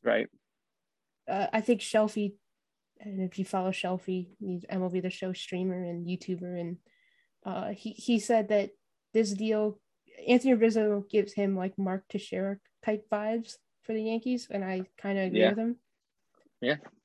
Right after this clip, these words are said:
Speaker 2: And,
Speaker 1: I
Speaker 2: you
Speaker 1: see
Speaker 2: know,
Speaker 1: that.
Speaker 2: Rizzo, playoff, you know, o-, obviously the Yankees don't need, like,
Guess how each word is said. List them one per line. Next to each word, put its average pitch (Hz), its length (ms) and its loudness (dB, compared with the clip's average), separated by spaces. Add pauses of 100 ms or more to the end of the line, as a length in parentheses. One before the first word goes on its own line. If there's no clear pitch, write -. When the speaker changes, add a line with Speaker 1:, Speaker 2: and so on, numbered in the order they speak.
(760)
Speaker 2:
And, 226 320 4
Speaker 1:
I - 20 6
Speaker 2:
you 226 100 6
Speaker 1:
see 240 60 8
Speaker 2:
know, - 140 6
Speaker 1:
that. - 880 -10
Speaker 2:
Rizzo, 247 540 6 (400)
playoff, 240 280 4 (220)
you 226 100 0
know, 202 220 0 (200)
o-, - 140 2
obviously 277 380 4
the 220 100 0
Yankees 208 300 2
don't 196 160 2
need, 190 140 0
like, 190 200 0